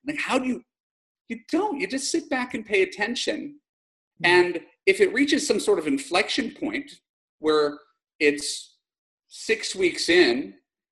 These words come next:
Speaker 1: um, and he's, he's already declared himself your boyfriend, you're already in a sexually exclusive relationship,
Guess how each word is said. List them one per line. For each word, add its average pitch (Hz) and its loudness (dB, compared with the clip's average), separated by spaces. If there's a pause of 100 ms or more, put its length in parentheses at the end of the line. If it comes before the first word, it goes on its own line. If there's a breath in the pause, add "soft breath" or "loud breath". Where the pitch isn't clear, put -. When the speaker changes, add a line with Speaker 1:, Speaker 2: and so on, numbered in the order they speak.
(320)
Speaker 1:
um, 127 0 (340)
and 131 2
he's, 185 -2
he's 180 -2
already 160 2
declared 151 0
himself 143 -2
your 113 -2
boyfriend, 143 2
you're 131 2
already 131 2
in 117 -2
a - -6
sexually 143 0
exclusive 135 -2
relationship, 127 0